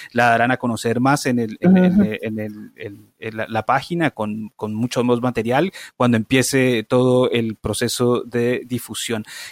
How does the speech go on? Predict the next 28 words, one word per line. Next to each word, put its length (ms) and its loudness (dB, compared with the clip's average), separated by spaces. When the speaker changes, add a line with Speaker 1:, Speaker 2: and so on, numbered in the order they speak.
Speaker 1:
Claudia 680 4
Vázquez, 880 -2
muchísimas 800 2
gracias 420 0
por 220 -4
haber 180 0
participado 680 0
de 60 2
esta 180 -4
entrevista. 760 -4
Tienes 480 2
las 140 -2
puertas 420 -2
abiertas, 560 2
ya 140 -2
sabes, 580 -2
los 180 -4
micrófonos 560 -2
abiertos 600 -2
y 440 4
no 80 4
me 100 0
queda 180 2
nada 200 2
más 180 -2
que 120 -2
despedirte. 640 -10
Speaker 2:
Y 360 6